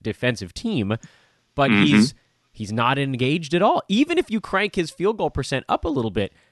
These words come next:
Speaker 1: you're, you're talking about, you know, like, two point eight makes out of six point two instead of two.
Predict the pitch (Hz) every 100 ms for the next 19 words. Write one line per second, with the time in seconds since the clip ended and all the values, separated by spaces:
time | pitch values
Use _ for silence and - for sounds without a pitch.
0 | _ 131 139 147 143 165 151 143 131 127
1 | _ _ 120 107 95 107 101 - - 165
2 | 143 143 - 165 - _ - 117 110 -
3 | 113 110 95 - 123 - 117 104 - 117
4 | 104 98 117 107 90 - 240 165 127